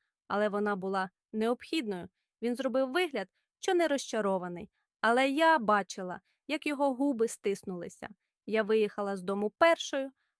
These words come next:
а потім повернулася через годину, припаркувавши машину за квартал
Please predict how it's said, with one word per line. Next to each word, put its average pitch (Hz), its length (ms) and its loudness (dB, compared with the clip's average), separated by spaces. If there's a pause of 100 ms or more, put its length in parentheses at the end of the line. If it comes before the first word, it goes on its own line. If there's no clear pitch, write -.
а 359 100 2
потім 320 340 -2
повернулася 233 680 -2
через 185 320 -8
годину, 302 540 -2 (220)
припаркувавши 240 760 0
машину 190 460 -6
за 170 120 -8
квартал 349 580 2